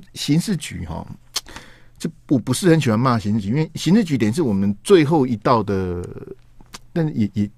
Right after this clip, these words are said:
也不尽，也不尽然啊。啊，那现在刑事局跟以前刑事局也不一样。好，这个警界的这些人士哈，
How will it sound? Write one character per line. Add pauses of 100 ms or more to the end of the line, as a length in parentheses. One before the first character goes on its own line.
也
不
尽，
也
不
尽
然
啊。
啊，
那
现
在
刑
事
局
跟
以
前
刑
事
局
也
不
一
样。 (1400)
好， (380)
这
个 (1200)
警
界
的
这
些
人
士
哈，